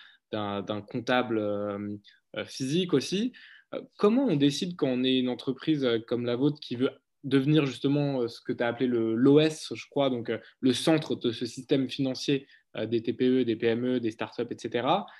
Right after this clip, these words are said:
euh, comment on, on priorise en fait, euh, les fonctionnalités à faire ? Euh, qu'est-ce, sur quoi on, on décide que, que tel aspect a de la valeur ou pas, euh, sachant que vous avez commencé par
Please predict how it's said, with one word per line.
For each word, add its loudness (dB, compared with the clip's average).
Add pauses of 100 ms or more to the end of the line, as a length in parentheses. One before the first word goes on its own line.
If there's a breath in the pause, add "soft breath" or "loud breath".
(300 loud breath)
euh, -8 (160)
comment 4 (200)
on, 0
on -2
priorise 8
en 2
fait, 2
euh, 2
les 2
fonctionnalités 2
à 2
faire ? 2 (460 loud breath)
Euh, -6 (240)
qu'est-ce, 4 (480)
sur -2
quoi 6
on, 4
on 0
décide 4
que, 6
que 2 (360)
tel 6
aspect 4
a 6
de 4
la 6
valeur 4
ou 0
pas, 2 (380 loud breath)
euh, 4
sachant 0
que 0
vous 2
avez 4
commencé 2 (340 soft breath)
par 0